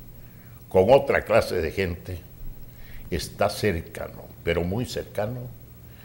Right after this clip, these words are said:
aunque doña Laura se me enoje, a un golpe de Estado. Por menos cosas hubo más cosas.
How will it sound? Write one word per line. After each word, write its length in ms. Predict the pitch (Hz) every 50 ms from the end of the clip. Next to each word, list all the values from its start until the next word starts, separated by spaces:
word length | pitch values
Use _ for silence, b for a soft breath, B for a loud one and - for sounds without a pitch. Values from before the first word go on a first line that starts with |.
| b b b
aunque 300 | 78 78 78 - - 78
doña 260 | 76 73 78 76 73
Laura 320 | 73 78 85 95 104 104 95
se 140 | - - 90
me 120 | 76 82
enoje, 320 | 87 82 78 - - 107 - - - - b b b b b b b
a 80 | - 78
un 100 | 87 85
golpe 260 | 82 85 82 - 82
de 60 | 78
Estado. 340 | - - - - 73 73 - - 90 - - - - - - - - b b b b b b - -
Por 240 | 151 151 151 151
menos 500 | 143 147 175 214 220 208 208 175 - -
cosas 640 | - - 190 196 - - 190 175 170 - - - - - - -
hubo 220 | - 117 113 110 101
más 240 | 101 101 - - -
cosas. 560 | - - - - - - - - - -